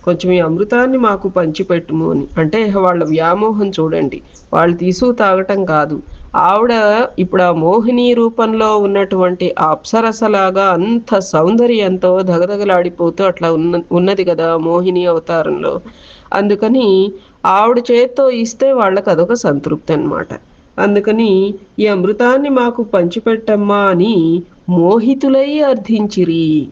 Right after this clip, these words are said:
అది, అది కూడా ఎట్లా? అనురాగముచే మోహితులై అర్థించిరి. అప్పుడు అక్కడికి ఆ యొక్క మోహిని రూపంలో ఉన్నటువంటి విష్ణుమూర్తి అన్నారుట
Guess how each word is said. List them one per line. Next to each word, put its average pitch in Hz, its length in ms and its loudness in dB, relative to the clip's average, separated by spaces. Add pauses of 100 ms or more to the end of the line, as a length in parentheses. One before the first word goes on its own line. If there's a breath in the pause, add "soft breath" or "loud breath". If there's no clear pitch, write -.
(120)
అది, 143 280 -2 (320 soft breath)
అది 165 180 -2
కూడా 240 720 0 (580)
ఎట్లా? 180 680 0 (280)
అనురాగముచే 269 1080 2
మోహితులై 220 840 0
అర్థించిరి. 156 1000 0 (360 soft breath)
అప్పుడు 208 720 0 (200)
అక్కడికి 196 800 0 (300 loud breath)
ఆ 170 80 2
యొక్క 185 260 0
మోహిని 214 560 0
రూపంలో 208 560 0
ఉన్నటువంటి 170 520 0
విష్ణుమూర్తి 202 640 -2
అన్నారుట 170 600 -2